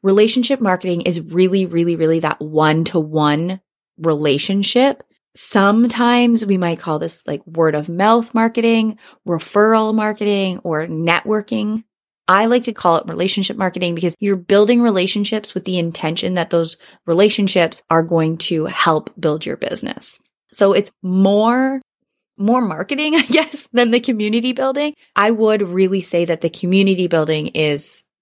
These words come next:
building that community, building the relationships, nurturing people, making connections, whereas the relationship marketing would be more of a direct, maybe not, like, trying to get a sale out of somebody, but making connections with people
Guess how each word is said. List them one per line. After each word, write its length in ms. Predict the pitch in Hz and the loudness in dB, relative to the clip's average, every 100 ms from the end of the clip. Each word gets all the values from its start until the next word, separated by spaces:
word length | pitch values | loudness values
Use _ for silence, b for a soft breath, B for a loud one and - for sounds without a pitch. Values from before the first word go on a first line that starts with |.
| 190 | -2
building 300 | 180 185 208 | 2 4 4
that 160 | 202 196 | 2 0
community, 380 | 185 175 175 170 | -2 -2 -2 2
building 300 | 170 180 180 | 4 4 0
the 80 | |
relationships, 580 | 170 160 160 165 160 - | 0 0 -2 -2 -2 -2
nurturing 400 | 160 156 170 160 | -4 -2 -2 -4
people, 300 | 156 175 156 | -4 -2 -2
making 400 | 156 151 147 156 | 0 -2 0 -2
connections, 640 | 156 151 151 - 214 220 226 B B - | -4 -6 -4 0 2 2 -2 B B 0
whereas 400 | 180 170 165 160 | 2 4 0 0
the 100 | 160 | 0
relationship 560 | 165 170 170 175 - | 2 2 0 -4 -4
marketing 640 | 160 151 147 165 156 147 147 _ - 165 180 | -4 -6 -4 -2 0 -2 -4 _ -16 -4 2
would 280 | 185 165 | 4 2
be 160 | 156 165 | -2 -2
more 480 | 160 160 165 160 - | 0 0 0 0 0
of 460 | 156 156 151 - _ | 0 -2 -8 -16 _
a 120 | - 156 | -4 -2
direct, 840 | 156 147 147 147 - - - - _ _ - | -2 -2 0 -2 -2 -8 -10 -10 _ _ -2
maybe 240 | 190 254 | 4 4
not, 140 | 381 381 | 4 0
like, 160 | 381 | -2
trying 340 | - - 175 180 | -4 0 0 0
to 80 | |
get 320 | 175 156 151 - | -2 -2 -4 -4
a 60 | |
sale 400 | 180 - 135 165 | -6 0 0 0
out 100 | 190 | -2
of 100 | 202 | -4
somebody, 460 | - 220 226 233 233 B B | -4 -4 -2 -2 -2 B B
but 160 | 208 208 | 0 2
making 380 | 196 190 226 226 | 2 2 2 2
connections 640 | 214 165 - - 175 170 | 0 -2 -4 -4 -4 -2
with 180 | 165 160 | -2 -2
people 480 | 170 160 160 151 | -6 -2 0 -2